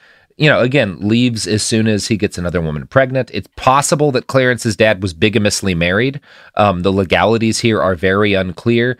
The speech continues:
but, uh, none of his kids were planned, and in general, that was not super common, um, with his family. Uh, his mother later told interviewers, quote, "We didn't know anything about birth control or where babies came from. When you got pregnant, you just had it."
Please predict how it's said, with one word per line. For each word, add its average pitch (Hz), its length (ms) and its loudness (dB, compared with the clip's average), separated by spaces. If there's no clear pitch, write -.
but, 110 260 2
uh, 107 300 2
none 143 220 2
of 180 120 -2
his 160 220 0
kids 123 320 -2
were 107 140 0
planned, 98 460 0
and 98 100 -2
in 95 140 -2
general, 127 480 0
that 139 180 2
was 123 160 0
not 120 220 0
super 98 340 0
common, 71 460 -2
um, 78 400 -2
with 92 280 -2
his 90 260 -2
family. 69 500 -6
Uh, 107 220 4
his 117 200 -2
mother 123 320 2
later 117 240 0
told 107 240 0
interviewers, 101 440 -2
quote, 123 360 0
"We 127 100 4
didn't 156 260 -2
know 135 260 0
anything 123 360 -2
about 101 300 0
birth 110 240 -2
control 85 480 -2
or 107 180 2
where 110 180 0
babies 107 400 -2
came 65 240 -6
from. 50 300 -8
When 107 100 2
you 113 120 2
got 131 260 0
pregnant, 113 400 0
you 98 100 0
just 85 260 -2
had 71 220 -2
it." - 100 -10